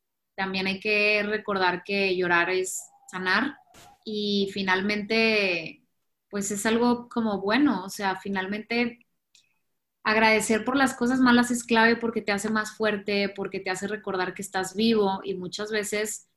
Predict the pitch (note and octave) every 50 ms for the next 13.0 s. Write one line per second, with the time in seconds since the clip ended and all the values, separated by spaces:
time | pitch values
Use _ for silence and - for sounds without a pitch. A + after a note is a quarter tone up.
0 | _ _ _ - G#3 G#3+ A3+ A3+ A3 A3 A3 G#3+ A3 A#3 A#3+ - A#3+ A#3+ A#3+ B3+
1 | A#3+ A#3+ A3 G#3 G#3+ G#3 G3+ - A#3+ B3 B3 A3+ G3+ - - - A3 G#3 - -
2 | G#3 G3+ G3 G3 G3+ A3 A#3 A#3 A#3+ A#3 G3+ F#3+ G3 G3 F#3+ F#3+ G#3+ A3+ A#3 A3+
3 | A3 G#3 F#3 F3 F3 F3+ F3+ G3 A#3+ B3 - _ _ _ _ _ _ _ F#3+ G#3
4 | G#3 G#3 G3+ G3 G3 G3 G3 F#3+ - - A3+ A3 G#3+ G#3 G#3 G3+ G3+ - G#3 G3
5 | - - G#3+ G#3 G#3 G3+ - B3+ B3 A#3+ A3+ G#3 G#3 G3+ A#3 A#3+ A#3+ A#3 - -
6 | _ _ _ _ - G3 G3 F#3+ F#3 F3+ F#3 F3+ F#3+ F#3 F3+ F3 F3 - F#3+ F#3+
7 | F#3+ F3+ - - F#3 F3+ F3+ - F#3+ F#3 - G3 F#3+ - F3+ F#3 G3+ A3 A3 -
8 | A3 G3+ F#3 G3 F#3 F#3+ F#3 F#3+ G#3+ G#3+ G#3+ - G3 F#3 F#3+ G3+ G3+ F#3+ F#3 F3+
9 | F3+ F3+ - - F3+ F#3 F#3+ F#3+ G#3+ - A#3 A3+ - G#3 F#3+ - G#3 G#3 G#3 G3+
10 | G3 G3 F3 D#3+ E3+ - _ _ _ _ _ - - G3 G3 G#3+ G#3 G#3 G#3 G#3+
11 | G#3 G#3 G3 F#3 F#3 - G3 G3+ G3+ F#3+ G3+ - F3 D#3+ - - _ _ _ _
12 | _ _ _ _ _ - G#3 G#3+ G#3+ G#3 G#3+ G#3+ A3+ A3+ A3 - - - -